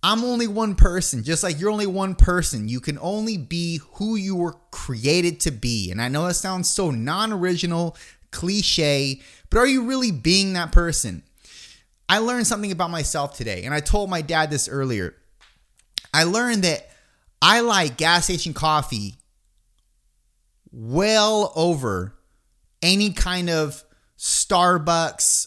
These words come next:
or any kind of, you know, uh, gourmet coffee house, what have you, that, that is, that makes coffee. Like, I, I love gas station coffee well over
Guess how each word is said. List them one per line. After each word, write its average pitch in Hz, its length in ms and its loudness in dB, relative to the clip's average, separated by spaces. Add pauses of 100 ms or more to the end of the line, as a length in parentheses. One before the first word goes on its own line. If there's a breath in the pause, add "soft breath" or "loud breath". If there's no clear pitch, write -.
(140)
or 143 260 -2
any 175 260 -4
kind 160 400 -2
of, 123 240 0 (400 soft breath)
you 151 100 -4
know, 120 320 -2 (120)
uh, 76 260 -16 (840)
gourmet 160 480 2
coffee 175 580 0
house, 156 840 2
what 151 180 -4
have 147 320 0
you, 143 200 -4
that, 131 380 -4
that 131 200 0
is, 117 280 -4 (920)
that 135 340 0
makes 143 300 2
coffee. 147 400 0
Like, 123 180 -8
I, 185 360 2 (400 loud breath)
I 196 160 6
love 208 280 0
gas 175 300 0
station 151 200 -8
coffee 156 580 -4 (320)
well 151 440 0
over 147 340 0